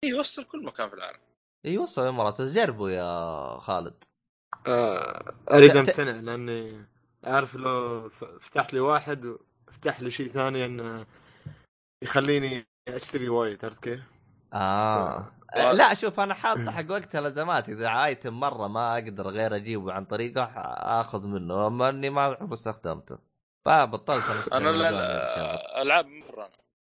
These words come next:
Speaker 1: ألعاب أصلا كلها حقت من برا، من أمازون.
Speaker 2: أ-، أ-، ترى أ-، ألاحظ فيك عبط أنت. ترى ليه ما تشحن مباشر أنت الألعاب؟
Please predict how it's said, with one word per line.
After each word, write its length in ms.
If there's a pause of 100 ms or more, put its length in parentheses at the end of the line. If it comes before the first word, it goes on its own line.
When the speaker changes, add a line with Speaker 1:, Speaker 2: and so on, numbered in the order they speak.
(140)
Speaker 1:
ألعاب 140
أصلا 200
كلها 280
حقت 320
من 80
برا، 200
من 120
أمازون. 280 (460)
Speaker 2:
أ-، 40
أ-، 240
ترى 340
أ-، 380
ألاحظ 280
فيك 300
عبط 400
أنت. 240
ترى 1120 (220)
ليه 160
ما 60
تشحن 320
مباشر 520
أنت 160
الألعاب؟ 560